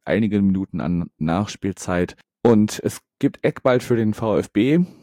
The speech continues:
Der V F B, du hast es eben schon bei, äh, Siebe van der Heyden, äh, angemerkt,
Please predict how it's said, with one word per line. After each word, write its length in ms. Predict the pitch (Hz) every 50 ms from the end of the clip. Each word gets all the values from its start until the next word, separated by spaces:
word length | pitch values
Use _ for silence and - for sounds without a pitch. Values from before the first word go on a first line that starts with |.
| _ _ -
Der 180 | 98 95 98
V 220 | 101 - 110 104 73
F 120 | 98 95
B, 160 | - 104 110
du 120 | - 110 95
hast 200 | 98 98 - -
es 180 | - 104 -
eben 220 | - - 101 98 95
schon 280 | - - 95 95 92
bei, 300 | - 87 85 85 82 85
äh, 440 | 85 - - 85 85 85 90 92 90 92 -
Siebe 320 | - 90 101 104 - 95 -
van 160 | 104 95 98
der 140 | 90 90 90
Heyden, 340 | 95 107 104 104 101 98
äh, 300 | - - 87 95 95 95 - -
angemerkt, 800 | - 92 104 120 123 120 120 101 95 92 95 98 - - -